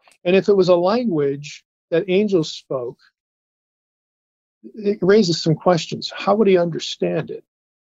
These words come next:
In other words, how, how would he not know what was said, and how would he be unable to tell it?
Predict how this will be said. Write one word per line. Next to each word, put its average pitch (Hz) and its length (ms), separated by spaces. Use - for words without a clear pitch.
In 185 60
other 190 100
words, 175 280
how, 220 340
how 214 220
would 202 120
he 180 160
not 170 360
know 160 480
what 160 220
was 147 160
said, 160 280
and 135 140
how 160 160
would 160 120
he 165 120
be 156 240
unable 156 440
to - 120
tell 165 320
it? - 80